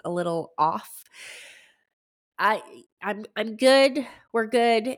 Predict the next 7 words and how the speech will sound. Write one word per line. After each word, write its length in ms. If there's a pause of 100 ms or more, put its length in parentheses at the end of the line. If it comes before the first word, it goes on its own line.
It's 260
just, 480 (260)
you 200
know, 300 (680)
slightly 580
stuffy, 560
so 440